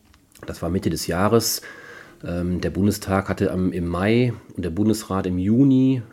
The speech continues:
ähm, das entsprechende vierte Corona-Steuerhilfegesetz, haben Sie das auch nochmal gehört, wo das alles herkommt. Also es gibt mittlerweile das vierte Steuer-,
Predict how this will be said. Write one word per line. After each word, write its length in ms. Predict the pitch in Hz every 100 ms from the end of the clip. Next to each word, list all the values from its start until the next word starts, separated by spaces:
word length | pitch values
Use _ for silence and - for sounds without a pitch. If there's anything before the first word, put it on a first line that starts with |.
| -
ähm, 300 | 117 113 117
das 80 | 104
entsprechende 840 | 107 110 113 110 117 110 110 107 - - - - -
vierte 540 | - - 160 165 - 143
Corona-Steuerhilfegesetz, 1700 | - - 123 117 104 - 95 120 139 147 123 123 - - - - - -
haben 120 | 98
Sie 40 |
das 80 | 87
auch 80 | -
nochmal 180 | 110 107
gehört, 400 | 107 104 107 92
wo 80 | 95
das 200 | 87 85
alles 240 | 85 -
herkommt. 400 | 101 - 117 113
Also 120 | 85
es 80 | 85
gibt 200 | - -
mittlerweile 640 | 95 92 90 90 87 82 -
das 160 | -
vierte 400 | - 123 117 107
Steuer-, 480 | 95 101 90 80 82